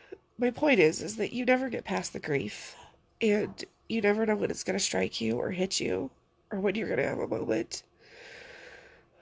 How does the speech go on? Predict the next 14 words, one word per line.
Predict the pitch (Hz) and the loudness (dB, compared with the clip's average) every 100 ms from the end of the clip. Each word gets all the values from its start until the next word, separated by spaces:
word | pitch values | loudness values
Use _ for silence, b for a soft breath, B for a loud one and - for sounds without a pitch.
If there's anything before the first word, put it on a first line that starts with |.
| B _ _ _ | B _ _ _
My | - 196 170 - 247 240 B B B - _ _ _ _ | 2 6 6 4 -2 -6 B B B -10 _ _ _ _
grandmother, | - 208 185 - 185 175 156 - B B - _ _ _ _ _ _ _ _ _ _ _ _ _ _ _ - | 2 4 6 2 0 0 0 -2 B B -18 _ _ _ _ _ _ _ _ _ _ _ _ _ _ _ 2
and | 269 | 6
I'm | 294 | 8
not | 339 302 | 6 4
just | 226 | 0
grieving | - 294 277 190 | 0 2 2 0
one | 220 - | -4 -8
person, | - 208 - - | -2 -2 -2 -2
shit, | - 285 | 0 2
I'm | 294 - | 2 0
dr-, | 147 - 214 | -4 -8 -6
grieving, | 214 254 247 185 - | -2 0 0 -4 -8
fuck, | - - - - - 220 180 - | -10 -6 -6 -6 -4 -4 -4 -6